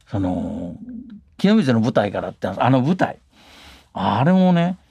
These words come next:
百九十平方メートルあってさ、これもすごいんだよね。あれもなんか聖武天皇の関係があったっていう歴史的な問題があって、これもやっぱり、清水寺のあの舞台っ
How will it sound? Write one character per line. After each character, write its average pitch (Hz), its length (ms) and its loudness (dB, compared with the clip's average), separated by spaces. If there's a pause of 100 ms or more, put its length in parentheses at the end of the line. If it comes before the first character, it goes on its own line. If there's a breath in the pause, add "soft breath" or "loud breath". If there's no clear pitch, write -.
(300 soft breath)
百 - 260 -6
九 160 160 2
十 143 140 2
平 135 180 2
方 127 120 2
メ 127 140 2
ー - 20 -4
ト - 100 -14
ル 73 80 -10
あ 64 40 -12
っ - 40 -18
て - 160 -20
さ、 - 300 -14 (560 soft breath)
こ 101 420 -4
れ 131 80 0
も 170 200 2
す 127 340 -6
ご 127 180 0
い 98 60 -2
ん 82 120 -6
だ 78 120 -10
よ 78 80 -10
ね。 85 300 -14 (440 soft breath)
あ - 80 -4
れ 165 80 4
も 185 120 4
な 185 120 4
ん 143 40 -4
か 123 60 -8
聖 - 140 0
武 240 240 2
天 104 280 0
皇 107 120 2
の 98 100 -4
関 104 240 -4
係 107 140 -8
が 101 100 -4
あ 101 40 -6
っ - 80 -10
た - 100 -18
っ - 40 -20
て - 180 -12
い 98 60 -4
う 92 160 -6 (720 loud breath)
歴 117 260 -2
史 - 100 -10
的 131 180 0
な 123 80 0
問 117 220 0
題 107 140 -2
が 113 100 0
あ - 20 -4
っ 110 40 -8
て、 - 140 -20
こ 131 160 -4
れ 170 60 0
も 190 200 2
や 180 100 2
っ 147 80 -10
ぱ - 100 -2
り、 101 120 -4 (580 loud breath)
清 208 200 2
水 240 220 0
寺 226 220 4
の 214 160 4
あ - 20 2
の 208 180 2
舞 202 140 -4
台 135 220 2
っ - 40 -16